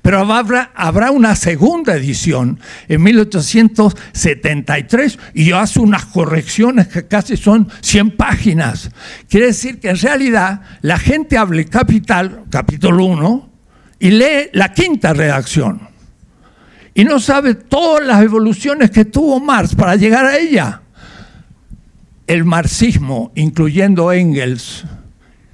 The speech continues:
y Lenin y Lukács, y no decir el impostor de Althusser, no podían leer al Marx cronológico.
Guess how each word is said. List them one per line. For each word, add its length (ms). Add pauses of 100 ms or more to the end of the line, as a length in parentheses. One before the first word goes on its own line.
(300)
y 120
Lenin 640 (540)
y 120
Lukács, 720 (340)
y 120
no 220
decir 420
el 180
impostor 960
de 120
Althusser, 800 (760)
no 240
podían 400
leer 240
al 100
Marx 300
cronológico. 1040